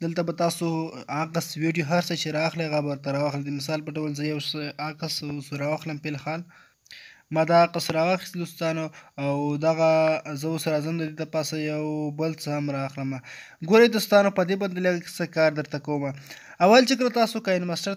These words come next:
ته راشئ، دلته اوس تاسو د خپلې ویډیو بیکګراوند هم ایډیټ کولی شئ.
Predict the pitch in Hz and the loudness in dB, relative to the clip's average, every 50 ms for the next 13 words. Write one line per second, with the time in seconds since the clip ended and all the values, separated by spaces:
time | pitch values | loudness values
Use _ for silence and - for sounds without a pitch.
0 | 196 190 170 165 165 151 151 160 160 170 180 196 185 - 180 175 165 196 214 202 | 0 0 2 2 0 0 0 0 2 4 4 4 4 4 0 0 0 -2 -4 -6
1 | 208 190 190 196 202 196 185 - 196 190 185 196 180 175 165 - - - 180 180 | -8 -10 -8 -4 -4 -4 0 2 2 2 2 2 -2 -4 -4 -4 -2 0 2 2
2 | 175 170 170 165 180 196 196 180 185 170 160 160 151 160 165 175 180 180 175 151 | 2 2 0 2 0 0 2 0 0 0 -2 -2 -2 -2 0 0 0 0 -2 -2
3 | 170 170 170 165 156 156 147 151 - 160 156 156 156 156 143 - 156 | -2 -2 -2 -4 -4 -4 -6 -6 -6 -4 -4 -2 -2 -2 -4 -4 -4